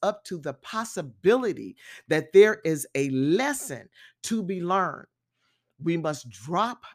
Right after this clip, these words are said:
our defense mechanisms of blame and guilt, because as long as we are pointing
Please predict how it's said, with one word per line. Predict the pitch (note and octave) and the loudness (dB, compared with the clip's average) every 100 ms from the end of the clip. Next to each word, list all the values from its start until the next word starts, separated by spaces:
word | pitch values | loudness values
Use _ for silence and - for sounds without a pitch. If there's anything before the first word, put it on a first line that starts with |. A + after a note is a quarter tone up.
| _ | _
our | E3 E3 D3+ | -2 -2 -4
defense | C3 B2+ - G#3 A3 G#3+ - | -6 -10 -8 -8 -6 -8 -10
mechanisms | C#3+ D#3 G3+ F#3+ C3+ C3 B2+ A2+ G#2+ - - | -4 -2 -2 -4 -8 -8 -8 -14 -14 -16 -12
of | C#3 A2+ G#2+ A2 | -12 -14 -20 -10
blame | D3 F#3+ G#3 F3 A#2+ - - | 0 2 2 -2 -6 -14 -10
and | C3+ B2+ G#2+ | -8 -8 -2
guilt, | E3 G#3 C#3+ - - - - C#3 | 2 2 0 -6 -20 -20 -18 -6
because | D#3 F3+ E3 D#3+ | -6 -2 -4 -4
as | E3+ D3+ C3+ | -8 -8 -8
long | D3 A#3 B3+ | -6 -4 -4
as | G#3+ D3+ | -8 -8
we | D#3 A3+ | -8 -6
are | - D3+ - | -6 -8 -8
pointing | - A3 A#3 A3+ A3+ | -8 -6 -4 -6 -8